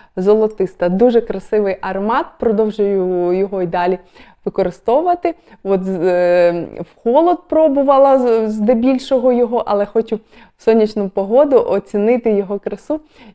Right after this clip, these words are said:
І, в принципі, дуже задоволена своїм знайомством з цим брендом. Він є такий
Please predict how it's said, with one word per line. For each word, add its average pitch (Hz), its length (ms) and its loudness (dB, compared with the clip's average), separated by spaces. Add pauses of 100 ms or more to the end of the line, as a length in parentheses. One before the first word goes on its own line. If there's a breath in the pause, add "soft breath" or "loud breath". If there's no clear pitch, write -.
І, 202 220 -2
в 196 40 -4
принципі, 254 500 0
дуже 202 260 0
задоволена 233 760 -2
своїм 226 320 -2
знайомством 208 640 -4
з - 40 -20
цим 196 300 -6
брендом. 262 460 0
Він 214 180 0
є 196 100 -2
такий 190 360 -8